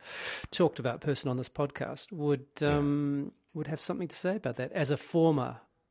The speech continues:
Speaker 1: in his former life. Uh,
Speaker 2: Hang
Speaker 1: sound,
Speaker 2: about,
Speaker 1: sound,
Speaker 2: what
Speaker 1: sound engineer.
Speaker 2: Why, why, why would, no, no, no, no, no, no.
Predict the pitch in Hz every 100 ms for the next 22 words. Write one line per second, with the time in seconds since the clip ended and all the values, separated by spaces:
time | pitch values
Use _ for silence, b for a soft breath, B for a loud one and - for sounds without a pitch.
0 | - 160 139 - 139 123 123 131 - -
1 | 180 147 139 139 - 156 156 175 147 -
2 | 190 202 - - - 190 202 208 147 123
3 | 113 131 - 147 110 - - 120 147 123
4 | 139 160 160 117 143 156 147 151 143 170
5 | 160 127 104 90 80 69